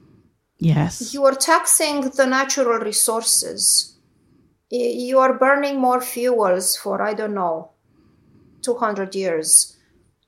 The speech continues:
Speaker 2: You are releasing all these gases in the atmosphere, and the weather begins to change. And it's, you're not going to sense it with it, sense it within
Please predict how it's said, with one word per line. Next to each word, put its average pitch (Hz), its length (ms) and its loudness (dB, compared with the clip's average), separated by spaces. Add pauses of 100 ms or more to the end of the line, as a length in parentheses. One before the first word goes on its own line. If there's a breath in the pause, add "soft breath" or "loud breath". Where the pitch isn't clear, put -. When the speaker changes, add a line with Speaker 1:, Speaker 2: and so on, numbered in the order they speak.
(140)
Speaker 2:
You 240 340 -4
are 240 180 2
releasing 262 500 0
all 247 180 2
these 220 200 -4
gases 208 480 -2
in 208 120 -6
the 196 100 -2
atmosphere, 190 1000 -4 (1000)
and 226 120 -8
the 214 60 -4
weather 196 260 -2
begins 180 420 -6
to - 100 -14
change. - 640 -4
And 214 180 -4
it's, - 220 -6
you're 233 200 -4
not 240 300 -4
going 349 200 -2
to 254 80 -6
sense 240 380 0
it 202 280 -4
with 196 200 -4
it, - 220 -8
sense 269 380 -2
it - 240 -6 (120)
within 202 640 -8